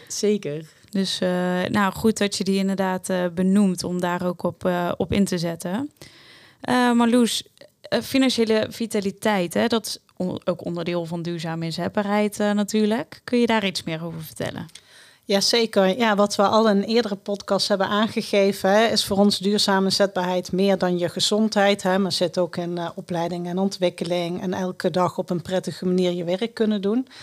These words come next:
Speaker 3: Ja, en geldzorgen, wat, eh, Kira al aangaf, ja, heeft zo'n invloed op het leven van medewerkers.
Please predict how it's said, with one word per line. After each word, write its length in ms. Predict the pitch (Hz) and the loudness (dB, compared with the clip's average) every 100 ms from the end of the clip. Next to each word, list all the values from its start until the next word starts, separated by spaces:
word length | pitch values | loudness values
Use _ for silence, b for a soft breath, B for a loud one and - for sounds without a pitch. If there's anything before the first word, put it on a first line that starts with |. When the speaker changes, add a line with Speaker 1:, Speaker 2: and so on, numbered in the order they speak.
| B B B B B | B B B B B
Speaker 3:
Ja, 300 | 185 190 - | -2 0 2
en 280 | 220 214 202 | 4 4 4
geldzorgen, 880 | - 226 240 240 - 190 185 - 180 | 2 4 4 4 2 4 2 -2 -4
wat, 260 | 185 - | -4 -2
eh, 120 | 180 175 175 | -4 -4 -4
Kira 320 | 208 185 180 | -2 -2 -2
al 200 | - 175 - | -2 -4 0
aangaf, 540 | 196 202 - 175 180 | 0 0 -2 -6 -4
ja, 140 | 190 | -4
heeft 260 | 180 196 - | -2 -2 0
zo'n 320 | - 233 240 | 0 2 2
invloed 520 | 226 226 214 - 196 | 2 0 0 0 0
op 100 | 190 | -2
het 140 | 190 190 | -4 0
leven 380 | 190 214 - 185 | 2 2 -2 -6
van 220 | 185 185 | -2 0
medewerkers. 1040 | 185 208 196 170 180 180 - 202 269 - | 2 0 -2 -4 -2 -2 -2 -2 -2 -4